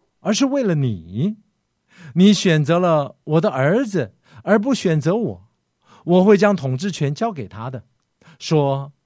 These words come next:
：“但愿你来成就这个意象，将圣殿建造的富丽堂皇啊。”听众朋友，你知道我学会了什么样的功课吗？当神说不，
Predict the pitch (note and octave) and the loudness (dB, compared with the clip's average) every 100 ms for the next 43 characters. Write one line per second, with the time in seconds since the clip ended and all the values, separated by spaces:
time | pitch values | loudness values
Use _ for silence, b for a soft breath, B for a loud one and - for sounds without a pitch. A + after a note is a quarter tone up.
0 | b b b C4 B3 A3+ G3 D#3+ F#3 G#3 | b b b 0 4 6 6 6 4 2
1 | E3 G3+ C4+ A#3 A3+ G3+ A#3+ A#3 - C#4 | 0 0 0 -2 -2 -2 -2 -2 -2 -2
2 | A3+ G#2+ G#2+ B B - F#3 D#3+ D3+ B3 | -4 -6 -12 B B -4 0 0 0 2
3 | F3+ C3+ F#3 D#3 A#2 F#2+ - - G3+ C#3+ | 2 0 0 0 -4 -8 -12 0 0 0
4 | G#2 F#2+ C#3+ G2+ F#2+ E2+ _ _ - C4+ | -4 -4 -4 -6 -12 -16 _ _ -4 0
5 | B3 F3+ C3+ G#2 G2 D3+ A#2+ E2 E2+ - | 4 4 2 -2 -4 -2 -2 -8 -18 -20
6 | - F2 G2+ - F2+ - A#1+ - _ _ | -20 -16 -16 -14 -16 -16 -20 -20 _ _
7 | _ _ _ _ _ _ _ _ _ _ | _ _ _ _ _ _ _ _ _ _
8 | b b b b b - D4 A3 F3+ B2+ | b b b b b -4 0 2 2 -2
9 | - F#3+ F#3 A#2+ - _ _ - E3 D3+ | -4 -6 -6 -6 -12 _ _ -2 0 2
10 | F3+ F#3 A#3+ G3 C#3 D#3 F#3 D#3+ A3 A3 | 0 0 0 0 -2 -2 -2 -2 -4 -4
11 | B3 G3+ _ _ _ _ _ _ _ b | -6 -8 _ _ _ _ _ _ _ b
12 | b b - E3+ E3+ - C3+ D3 F#3 F3+ | b b -2 0 0 0 -2 -2 -2 -2
13 | F3 C#4+ C#4+ - | -2 0 0 -2